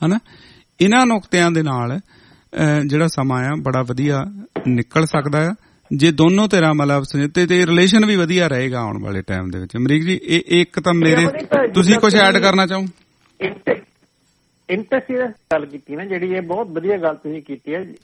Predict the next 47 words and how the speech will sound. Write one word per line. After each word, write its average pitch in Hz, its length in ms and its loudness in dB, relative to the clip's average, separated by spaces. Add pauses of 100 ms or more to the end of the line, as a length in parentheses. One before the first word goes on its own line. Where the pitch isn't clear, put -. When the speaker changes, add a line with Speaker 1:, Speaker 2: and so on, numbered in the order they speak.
(320)
Speaker 2:
ਇੰਟਰਫੇ-, 214 420 -4
ਇਸ 175 380 -4
ਵੇਲੇ 214 180 0
ਦਾ 233 80 -2
ਇੰਟਰਫੇਸ 214 440 -8
ਬਿਲਕੁਲ 170 380 -4
ਹੀ 233 60 4
ਨਹੀਂ 226 120 -4
ਕਰਨਾ 156 320 -2
ਚਾਹੀਦਾ 151 540 -6
ਜੇ, 156 220 -8
ਜੇ 151 180 -8
ਤੁਸੀਂ 147 260 -10
ਕਿਤੇ, 147 340 -6
ਅਹ, - 580 -6
ਠਹਿਰੇ 160 420 -2
ਹੋਏ 160 260 -8
ਆ। 151 120 -10 (340)
ਵੈਸੇ 170 420 -2
ਵੀ 240 200 -8
ਆਮ 208 440 -6
ਜ਼ਿੰਦਗੀ 170 480 -6
ਦੇ 196 120 0
ਵਿੱਚ 185 280 -2
ਜਿਹੜੀ 175 400 -4
ਇੰਟਰਫੇਸ 202 560 -6 (120)
ਦੀ, 190 220 -4 (340)
ਅਹ, 156 520 0
ਨਾ 151 340 -4
ਇੰਟਰਫੇਰੈਂਸ 214 840 -6 (140)
ਦੀ 196 60 -6
ਕ-, 160 460 -10
ਕਲਾ 151 260 0
ਹੈ 147 160 0
ਨਾ 170 120 -8
ਤੁਹਾਡੇ 160 340 -8
ਕੋਲ, 185 200 -6
ਬਹੁਤ 170 320 -8
ਜ਼ਿਆਦਾ 160 340 -4 (140)
ਵੱਡੀ 139 300 -10
ਹੋਣੀ 147 200 -10
ਚਾਹੀਦੀ 143 340 -4
ਹੈ। 190 40 -2
ਇਹਦੀ 180 260 -6
ਮਹੱਤਤਾ 151 400 -8
ਬਹੁਤ 139 320 -8
ਆ। 131 160 -6